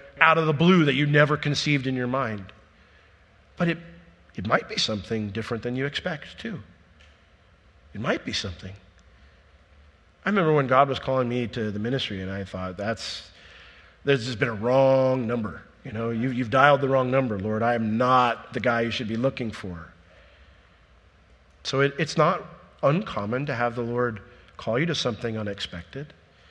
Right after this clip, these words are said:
So if you don't know, then first find out what that is. Go seek him.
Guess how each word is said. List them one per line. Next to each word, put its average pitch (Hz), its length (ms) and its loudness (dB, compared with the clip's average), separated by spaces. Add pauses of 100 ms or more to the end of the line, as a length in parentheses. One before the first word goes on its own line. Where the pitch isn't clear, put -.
So - 140 -6
if 135 60 -4
you 143 80 2
don't 175 200 2
know, 202 300 -2
then 135 280 -4 (340)
first - 320 -4
find 147 240 -4
out 147 140 -6
what 156 120 -6
that 160 160 -4
is. 175 220 -6
Go - 100 -8
seek - 300 -8
him. 92 240 -8